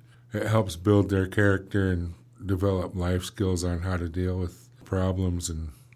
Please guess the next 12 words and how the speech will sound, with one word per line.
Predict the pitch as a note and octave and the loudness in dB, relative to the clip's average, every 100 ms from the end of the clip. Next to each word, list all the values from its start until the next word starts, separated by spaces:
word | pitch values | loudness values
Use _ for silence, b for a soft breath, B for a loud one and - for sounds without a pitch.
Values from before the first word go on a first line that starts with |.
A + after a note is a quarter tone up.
| - - | -20 -4
making | G2+ F#2 G2 | -2 -2 -4
things | F#2 F#2+ F2+ | -2 -2 0
better | F2 F#2+ F#2 | 2 2 2
for | F#2 F#2 | -2 -2
yourself. | F2+ E2+ - F2+ F2 - - _ _ _ - | 0 -2 -4 -4 -4 -8 -20 _ _ _ 4
We | B2+ A2+ | 8 8
struggle | - D3+ D#3 F3 | 10 8 10 10
with | G2+ G2+ | 8 6
numbers | G2 B2 D#3 A2 E2+ | 6 6 6 6 6
right | G2 F2+ | 4 4
now. | F#2 C3 A#2+ | 4 4 6
It's | G2 F2+ | 4 0